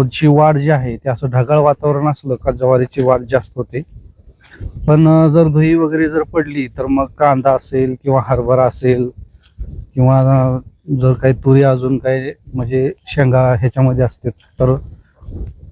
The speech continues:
त्यासाठी थोडासा धोका असतो, भाजीपाला असेल इतर, कारण जे त्याच्यावर कीड वगैरे पडते अशा दिवसामध्ये जर धुई वगैरे पडली तर.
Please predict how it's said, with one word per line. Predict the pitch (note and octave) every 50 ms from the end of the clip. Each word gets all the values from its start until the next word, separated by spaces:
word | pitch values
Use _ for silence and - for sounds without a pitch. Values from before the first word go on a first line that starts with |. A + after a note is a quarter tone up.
| _ _ _
त्यासाठी | D3+ D3+ C#3 - D#3 C3+ D3+ D3
थोडासा | - - D#3 C#3 C3+ - - C#3+
धोका | C3 C3+ A#2+ - - C3
असतो, | A#2+ - _ _ B2+
भाजीपाला | B2 B2 A#2+ A2 A2+ A#2+ - B2+ B2 A#2+
असेल | A#2+ - - - A2+
इतर, | A#2 A2 - - - - - - _ _ _ _ _ _ - - - - - - - -
कारण | - A#2 A#2 B2 B2+ B2 B2+ A#2+
जे | A#2 B2 C3 C3+ C3+ C3+ C3+ C3+ C#3 C#3 C3 -
त्याच्यावर | C#3 - - C3 C3 C3+ C3+ C3 - -
कीड | C#3+ C#3 C3+
वगैरे | C#3 C3+ B2 C3+ C3
पडते | B2+ - - C#3 B2 - _ A#2+ A2 G2+ - - - - - -
अशा | B2 A2+ - - A#2+ A#2+
दिवसामध्ये | A#2 A#2+ B2 A2+ - - A#2 A2+ A#2 A2+ A#2 A#2 B2 - _ - - _ - - - _ - - -
जर | B2+ B2
धुई | A#2 A2+ B2+ B2+ B2
वगैरे | B2+ B2+ B2 A#2+ B2+ B2
पडली | A2+ - - B2+ A#2 A2 A#2
तर. | G#2+ - A2+